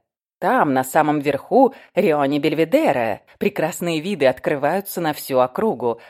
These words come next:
отсюда и название. Дворики в цветах на всех открытках — это Рионе Сан-Систо, а мы живем внизу, с другой стороны, у ворот Прато,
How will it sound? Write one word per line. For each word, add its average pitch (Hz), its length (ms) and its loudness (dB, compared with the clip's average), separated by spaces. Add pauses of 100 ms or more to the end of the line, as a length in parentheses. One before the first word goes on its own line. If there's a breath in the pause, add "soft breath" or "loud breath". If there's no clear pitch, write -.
(120 loud breath)
отсюда 208 440 -4
и 196 80 2
название. 131 680 -2 (420)
Дворики 175 540 0
в - 80 -10
цветах 156 520 -2
на 151 140 -4
всех 147 300 -6
открытках — 143 680 -4
это 139 220 0
Рионе 143 420 0
Сан-Систо, 151 720 -4 (380 loud breath)
а 220 160 0
мы 330 180 2
живем 208 400 0
внизу, 143 560 -4
с 139 80 -10
другой 151 400 -2
стороны, 147 600 -2 (120)
у 180 80 -2
ворот 160 400 2
Прато, 196 540 0